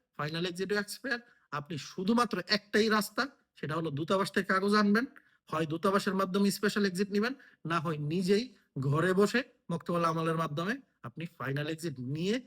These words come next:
দেশে যাবেন। তারপর নতুন বিষয় আবার আসতে পারবেন। এছাড়া বাকি অন্যান্য মক্তব যারা বলে,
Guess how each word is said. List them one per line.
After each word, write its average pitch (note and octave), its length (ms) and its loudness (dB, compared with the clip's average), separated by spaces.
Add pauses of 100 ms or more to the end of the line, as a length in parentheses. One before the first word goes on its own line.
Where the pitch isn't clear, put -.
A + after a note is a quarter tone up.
(220)
দেশে D#3 340 -2
যাবেন। D#3+ 380 2 (280)
তারপর D3 340 0
নতুন F#3+ 440 0
বিষয় D4 280 2 (220)
আবার E3 260 -2
আসতে D#3 300 -4
পারবেন। C3 300 -2 (440)
এছাড়া A3 480 6 (240)
বাকি E3 180 -2
অন্যান্য G3+ 460 4
মক্তব G#3 400 2
যারা F3+ 240 4
বলে, F#3 300 2